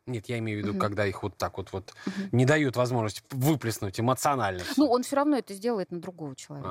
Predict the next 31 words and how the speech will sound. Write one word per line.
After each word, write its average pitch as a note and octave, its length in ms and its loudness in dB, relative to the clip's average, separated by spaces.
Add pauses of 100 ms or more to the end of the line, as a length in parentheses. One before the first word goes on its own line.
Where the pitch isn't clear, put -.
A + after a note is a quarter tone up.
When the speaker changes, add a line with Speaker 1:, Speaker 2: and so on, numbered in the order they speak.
(140)
Speaker 1:
А, - 80 -16
Speaker 2:
Он, A3 160 4
э, A3 100 0
Speaker 1:
понятно. F#3+ 200 -4
Speaker 2:
да, D#3 320 4
его G#3 200 2
все G#3 160 0
равно A#3+ 260 4
вы-, F3 160 -2
вырвет A3 380 0
Speaker 1:
<laughs> F#3 100 0
Speaker 2:
гневом A#3 320 2
на G#3 140 2
кого-то G#3+ 400 2
другого. A3 420 4 (280)
Ну, B3 200 0
желательно B3 440 2
это - 140 -6
делать, G#3 240 0
конечно, F#3+ 420 -2
не G3+ 180 2
публично. G3 760 2
Мы F3+ 240 6
вот E3 260 2
как - 160 0
раз F3+ 120 4
были E3+ 160 2
вдвоем F3 360 4
в - 60 -4
кабинете G#3 480 -2
каждый G#2+ 220 4